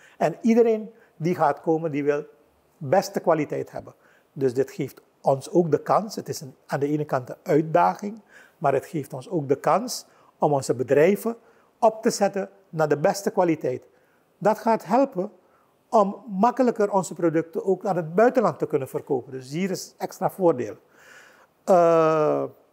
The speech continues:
luchtvaartbedrijven noemde ik, banken noemde ik, eh, de dienstensector, eh, mensen die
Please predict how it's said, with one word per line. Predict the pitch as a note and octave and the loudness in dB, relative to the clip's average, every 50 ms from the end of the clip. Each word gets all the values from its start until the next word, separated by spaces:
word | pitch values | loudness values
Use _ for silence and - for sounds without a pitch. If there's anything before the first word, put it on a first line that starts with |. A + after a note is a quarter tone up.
| _ | _
luchtvaartbedrijven | - - D3 E3 - - G3 F#3 E3 E3+ D#3+ E3 E3+ E3+ D#3 E3 D#3+ | -2 0 2 2 2 2 0 0 2 2 2 2 2 2 2 0 -6
noemde | D3 D#3 D3+ D3 D#3 D#3+ | -8 -8 -6 -4 -2 -2
ik, | D3+ C3 B2 C3 | -2 -2 -2 0
banken | D3+ E3 F3+ F3+ - F3+ E3 | 0 0 0 0 -4 -4 -4
noemde | E3 E3 D#3 D#3 D#3+ | -4 -6 -6 -4 -2
ik, | D#3+ D3 C#3 - - _ _ _ _ _ _ _ _ | 0 0 0 -2 -6 _ _ _ _ _ _ _ _
eh, | - F#3 D3+ D3 C#3 A#2+ | 2 4 4 4 4 2
de | C3 A#2 | -2 -4
dienstensector, | A#2+ E3 F3+ F#3+ - - F#3 - - F3+ E3 - - D#3+ C#3+ C#3+ C#3+ C#3+ - - - _ _ _ | -4 -4 -4 -6 -8 -10 -8 -2 -2 -2 -2 0 2 2 2 2 2 -2 -10 -20 -20 _ _ _
eh, | - - D3+ C#3 C3 B2+ | -2 2 2 4 4 2
mensen | B2 C3 D#3+ F#3 G3 - - | 0 0 -2 -2 -2 -4 -6
die | C#3+ D3 D3 C3+ | -6 -4 -4 -4